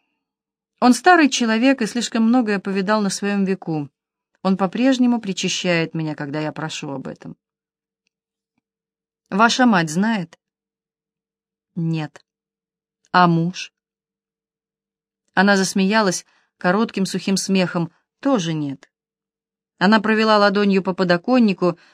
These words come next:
совсем близко от руки Куарта, но на сей раз не коснулась её.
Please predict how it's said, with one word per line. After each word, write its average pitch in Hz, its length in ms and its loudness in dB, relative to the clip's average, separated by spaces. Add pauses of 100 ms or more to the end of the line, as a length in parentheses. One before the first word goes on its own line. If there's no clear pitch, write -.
(180)
совсем 233 400 2
близко 214 420 2
от 185 100 -2
руки 190 240 -4
Куарта, 175 640 0 (680)
но 277 180 6
на 277 120 6
сей 262 200 2
раз 226 240 2
не 220 80 0
коснулась 185 640 -4
её. 147 400 -8